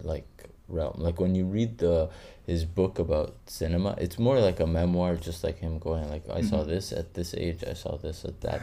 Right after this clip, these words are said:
Speaker 1: age, and here's
Speaker 2: <laughs>
Speaker 1: what I thought then, and here's what I think now." And, uh,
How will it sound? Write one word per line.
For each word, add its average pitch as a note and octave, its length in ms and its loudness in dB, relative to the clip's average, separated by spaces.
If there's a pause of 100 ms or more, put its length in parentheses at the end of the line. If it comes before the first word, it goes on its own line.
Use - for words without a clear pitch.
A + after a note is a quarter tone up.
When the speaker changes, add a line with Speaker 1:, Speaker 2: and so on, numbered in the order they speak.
Speaker 1:
age, - 200 0
and E2 220 0
here's E2 200 2
Speaker 2:
<laughs> E2+ 40 0
Speaker 1:
what E2+ 100 6
I D#2 100 6
thought - 320 2
then, G2 320 2
and E2 140 -2
here's E2 220 -4
what D#2 120 -4
I D2+ 100 -4
think D#2 300 -8
now." - 200 -8 (520)
And, F2+ 360 6
uh, E2+ 360 8